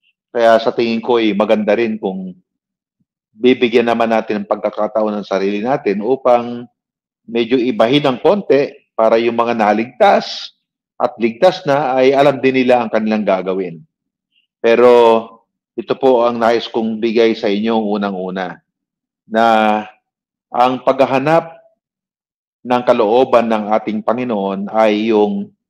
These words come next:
matagpuan mo or malaman mo mula sa salita ng Panginoon na ang kaligtasan ay sa pamamagitan ng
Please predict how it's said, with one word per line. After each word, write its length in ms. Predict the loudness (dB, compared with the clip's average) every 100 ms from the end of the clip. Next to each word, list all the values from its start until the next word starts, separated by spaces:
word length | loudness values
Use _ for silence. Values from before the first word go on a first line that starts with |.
| _ _ _ _ _ _
matagpuan 800 | 0 0 2 0 0 0 0 0
mo 480 | 0 2 2 0 -2
or 320 | 0 2 0
malaman 720 | 0 2 4 2 2 -2 -2
mo 240 | -4 -4 -4
mula 320 | -6 -6 -6
sa 140 | -10
salita 420 | -10 -8 -4 -4
ng 160 | -4 -6
Panginoon 640 | -8 -6 -8 -10 -12 -16 _ _ _ _ _ _ -6
na 160 | -2 0
ang 160 | 0 2
kaligtasan 800 | 2 0 0 2 2 2 0 0
ay 240 | -2 -2
sa 160 | -2 -2
pamamagitan 880 | 0 0 0 -2 -4 2 2 2
ng 320 | 0 -2 -4